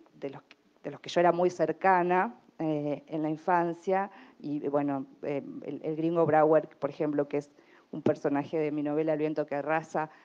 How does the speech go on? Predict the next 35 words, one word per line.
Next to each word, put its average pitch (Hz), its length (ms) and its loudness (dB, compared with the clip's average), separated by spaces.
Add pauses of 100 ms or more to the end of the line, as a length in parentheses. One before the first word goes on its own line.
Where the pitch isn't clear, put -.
le 151 140 -2
debe 165 240 2
mucho 160 560 -2
a 147 80 -4
mi 151 120 0
tío 147 220 -4
Lolo, 165 560 4 (380)
eh, 151 540 -2 (400)
eh, 147 600 -2 (520)
y 160 200 -8 (220)
más 151 220 -4
acá 147 380 2
Aguirre 156 500 2
de 165 80 4
la 151 140 -2
última 147 360 -2
novela, 160 400 4
como, 156 240 -2
como 160 160 -6
que 180 120 0
siempre, 226 640 2
este, 156 360 0
aparecen 202 640 2
estos 180 420 -2
tíos 202 240 6
de 196 80 6
mi 185 140 0
madre 185 480 2 (360)
y, 165 380 -6
y 156 40 -10
se 160 180 -2
meten 170 320 2
un 165 100 0
poco 165 400 2
en, 147 180 -2